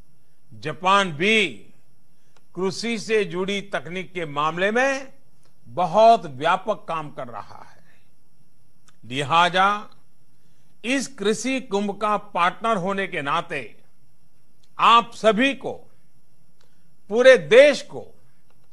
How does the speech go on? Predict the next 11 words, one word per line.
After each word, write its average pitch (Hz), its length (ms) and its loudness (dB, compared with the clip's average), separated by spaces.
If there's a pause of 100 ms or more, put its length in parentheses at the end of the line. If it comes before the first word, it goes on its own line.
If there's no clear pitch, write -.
(320)
इन 208 300 0
दोनों 254 540 4
देशों 202 420 2
की 202 120 -4
विशेषज्ञता 156 840 -2
का 240 520 0 (500)
लाभ 143 320 4
मिलने 131 380 -8
वाला 104 320 -10
है। - 400 -14 (1040)
साथियों, 160 580 -4